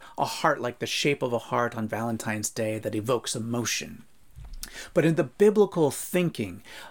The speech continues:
um, the heart, of course, is more than just a blood pump, and it's more than just emotions. It is the center of what makes us a human being. The heart was seen as the foundation of the whole person, spiritual life,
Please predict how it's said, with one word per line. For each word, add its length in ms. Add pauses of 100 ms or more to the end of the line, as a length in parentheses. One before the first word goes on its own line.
(180)
um, 260 (180)
the 120
heart, 420
of 140
course, 200
is 140
more 380
than 160
just 240
a 60
blood 340
pump, 320 (440)
and 120
it's 120
more 360
than 140
just 220
emotions. 800
It 160
is 140
the 160
center 760 (280)
of 160
what 180
makes 300
us 160
a 40
human 380
being. 400 (720)
The 80
heart 320
was 160
seen 260
as 120
the 100
foundation 880
of 120
the 100
whole 340
person, 560 (160)
spiritual 640
life, 440